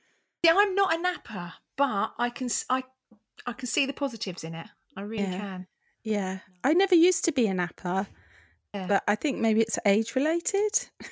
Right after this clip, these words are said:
Speaker 1: No, you're not old at all.
Speaker 2: <laughs>
Speaker 1: Age related. You silly.
Speaker 2: <laughs>
Speaker 1: Right, I am gonna go with something that I love, and it's why I started this. I love baking.
Speaker 2: Mm.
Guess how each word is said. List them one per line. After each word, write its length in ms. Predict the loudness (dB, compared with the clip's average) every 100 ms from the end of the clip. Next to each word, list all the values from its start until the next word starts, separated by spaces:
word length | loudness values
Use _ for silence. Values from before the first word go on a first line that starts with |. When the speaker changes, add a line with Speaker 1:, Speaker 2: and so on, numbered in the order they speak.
| -4
Speaker 1:
No, 720 | 0 2 4 2 2 2 2
you're 140 | 0 2
not 140 | 2
old 160 | 2 2
at 160 | 2 2 4 6
all. 300 | 4 4 2
Speaker 2:
<laughs> 40 |
Speaker 1:
Age 220 | 2 2 2
related. 460 | 0 0 -4 -10 -10 -12 -12 -2
You 60 |
silly. 460 | 4 4 4 0 2 2 4
Speaker 2:
<laughs> 180 | 2 0 -10 _ _ _ _ _ _ _ _ _ _ _ -10 -10 -10 -6
Speaker 1:
Right, 260 | 2 2 2 2
I 200 | 4 4
am 160 | 4
gonna 200 | 0 0
go 300 | 2 2 2
with 380 | 0 -2 -2 -4 -12 -18 -14 -6
something 380 | -4 -2 -2
that 120 | 0 2
I 180 | 2
love, 520 | 2 -2 -6 -10 -16 -20 _ -20 _ _ _ -4
and 140 | -2
it's 160 | -2 0
why 200 | 2 4
I 100 | 2
started 500 | 0 -2 -2 -4 -10
this. 460 | -10 -12 -12 -14 -16 _ _ _ _ _ _ _
I 60 | -8
love 300 | -6 -8 -10
baking. 460 | -10 -12 -12 -20 -20 _ _ _ _ 2
Speaker 2:
Mm. 880 | 4 4 4 2 2 2 2 0